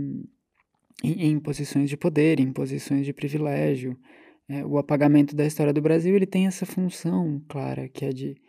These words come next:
de permitir que a gente não faça nenhum tipo de reparação, de permitir que a gente continue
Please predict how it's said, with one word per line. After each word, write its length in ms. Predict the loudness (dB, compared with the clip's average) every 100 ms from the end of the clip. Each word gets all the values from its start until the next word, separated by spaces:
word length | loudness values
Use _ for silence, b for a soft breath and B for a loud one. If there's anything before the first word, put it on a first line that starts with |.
| b b b b
de 120 | -16
permitir 720 | -4 -2 2 2 0 0 0 0
que 140 | -2
a 40 | -2
gente 400 | 0 -2 -4 0
não 380 | 2 2 2
faça 340 | -2 -4 -4 0
nenhum 220 | 2 0
tipo 240 | -2 -6
de 100 | -4
reparação, 800 | -4 -2 -2 -4 -2 4 4 6
de 140 | 2 -2
permitir 500 | -6 -4 -6 -6 -8
que 100 | -6
a 40 |
gente 260 | -4 -4 -4
continue 720 | -4 -4 -4 -4 0 0 -2